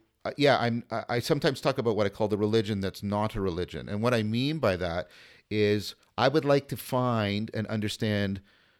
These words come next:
all of the ecologies of practices, all the mindfulness practices, the meditative practices, the contemplative practices, perhaps the movement practices. You know, Taoism has Tai Chi Chuan, right? Uh, Vedanta has Hindu, uh, uh,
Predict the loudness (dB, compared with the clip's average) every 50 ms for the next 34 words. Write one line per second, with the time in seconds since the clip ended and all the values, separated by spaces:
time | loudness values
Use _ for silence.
0 | _ _ _ _ _ 0 4 6 6 8 8 8 8 6 4 2 2 2 2 2
1 | 0 -2 -4 -4 -4 -6 -4 0 2 2 2 2 2 0 -2 -2 -4 -6 -4 -2
2 | -2 -2 -2 -4 -6 -6 -6 -6 -6 -4 -4 -4 -2 -2 -2 -2 -2 -2 -2 -2
3 | -2 -2 -4 -4 -4 -4 -4 -4 -4 -4 -4 -4 -4 -6 -8 -8 -6 -6 -8 -6
4 | -6 -4 -2 -2 -2 -2 -2 -2 -2 -2 -2 -2 -4 -4 -4 -4 -8 -10 -10 -10
5 | -12 -12 -10 -6 -6 -6 -4 -6 -6 -4 -2 -2 -2 -2 -4 -4 -4 -6 -4 -6
6 | -8 -8 -8 -8 -8 -8 -6 -6 -4 -4 -6 -8 -14 -16 -18 -20 -20 -20 -12 _
7 | -6 -4 -2 -2 -2 -2 -2 -4 -2 -2 -2 -2 -2 -4 -4 -4 -2 -4 -4 -4
8 | -6 -8 -8 -8 -6 -2 0 2 4 4 4 4 4 4 2 0 -2 0 0 0
9 | -2 -2 -2 -2 -2 -2 -2 -2 -6 -6 -6 -4 -2 0 2 2 2 2 2 0
10 | 0 0 0 0 0 -2 -6 -12 -18 -16 -10 -6 -4 -2 0 0 0 0 -2 -4
11 | -4 -6 -10 -10 -8 -6 -6 -6 -6 -6 -8 -8 -8 -10 -8 -4 -2 0 0 0
12 | 0 0 2 2 2 2 2 2 0 0 0 0 2 2 2 2 2 2 0 -2
13 | -8 -16 -20 -20 -16 -10 -6 -4 -4 -4 -4 -6 -8